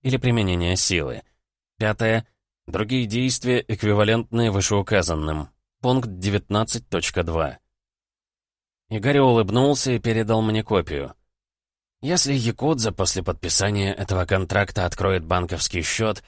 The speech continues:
он не сможет протестовать, если этот счет закроют. Если банк подозревает, что его клиент якудза или подставная компания,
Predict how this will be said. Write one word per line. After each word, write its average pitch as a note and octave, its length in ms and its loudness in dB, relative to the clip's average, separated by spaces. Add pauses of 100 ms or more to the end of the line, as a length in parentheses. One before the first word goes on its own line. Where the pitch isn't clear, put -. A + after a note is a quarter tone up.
(280)
он C#3 160 -2
не C#3+ 80 0
сможет C3+ 380 2
протестовать, B2+ 720 0
если F2+ 280 0
этот F2 240 -2
счет G2 260 0
закроют. F#2+ 640 -2 (380)
Если G#2 260 0
банк G#2 340 0
подозревает, G2 600 0
что - 200 -2
его G2 180 2
клиент G2 440 -2
якудза F#2+ 600 -4 (220)
или F#2+ 200 -2
подставная F2+ 600 -2
компания, F2 720 -2